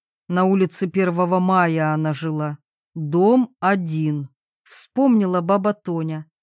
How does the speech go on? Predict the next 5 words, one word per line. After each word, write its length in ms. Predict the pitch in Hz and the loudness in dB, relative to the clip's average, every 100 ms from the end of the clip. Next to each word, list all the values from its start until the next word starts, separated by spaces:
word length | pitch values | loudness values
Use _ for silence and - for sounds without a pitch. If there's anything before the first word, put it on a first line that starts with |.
| _ - | _ -8
Легко 640 | 185 196 - - 180 190 | 0 0 -2 -8 -2 0
запомнить, 960 | 180 180 - 180 175 170 170 160 - _ _ - | 0 -2 -2 -6 -4 -2 -4 -6 -12 _ _ -4
правда? 540 | 170 190 190 165 151 _ _ _ - | 0 0 -2 -6 -10 _ _ _ -2
Первое 560 | 180 175 160 165 160 156 | 0 2 0 0 0 0
мая, 560 | 165 220 254 214 180 | 2 2 2 0 -6